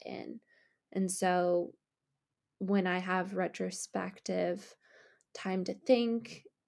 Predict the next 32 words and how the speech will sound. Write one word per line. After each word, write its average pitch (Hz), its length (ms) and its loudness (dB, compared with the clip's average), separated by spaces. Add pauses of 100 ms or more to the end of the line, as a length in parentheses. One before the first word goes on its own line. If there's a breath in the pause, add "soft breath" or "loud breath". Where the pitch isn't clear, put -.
(140)
I 190 200 4
can 196 220 -8
see 196 300 0
how 185 160 0
he 185 180 -4
was 180 260 -2
there 180 220 2
for 196 220 0
me, 208 300 2
and 175 200 -4
I 170 140 -4
just - 300 -8
couldn't 180 420 -4 (240)
accept 180 460 -6
it 175 240 -2
in 180 200 -2
those 170 320 -4
moments. 170 600 -6 (180)
But - 260 -4
that 180 340 -2
is 180 400 0 (540 soft breath)
one 202 200 6
of 185 100 4
the 180 80 2
beauties, 190 580 4
I'd 180 200 0
say, 175 340 0
about 170 300 -2
our 180 160 0
marriage. 185 600 0
And 180 160 -2
I 180 120 -4